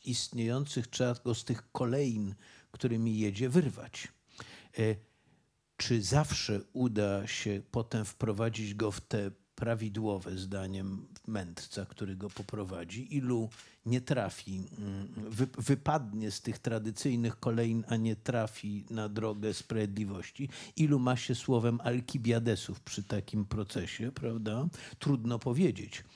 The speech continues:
Platon o tym z dużą troską i obawą pisze w prawach. To jest, ym,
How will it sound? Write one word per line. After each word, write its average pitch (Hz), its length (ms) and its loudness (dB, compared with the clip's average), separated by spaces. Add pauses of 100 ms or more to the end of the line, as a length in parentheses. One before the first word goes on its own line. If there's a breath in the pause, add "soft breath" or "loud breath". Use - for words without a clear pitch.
(680 loud breath)
Platon 135 400 6
o 127 60 4
tym 139 200 2
z 117 60 0
dużą 135 340 4
troską 139 460 0
i 156 80 2
obawą 131 500 0
pisze - 300 -4
w - 80 -10
prawach. - 580 -6
To 123 140 0
jest, 143 380 -2
ym, 131 200 2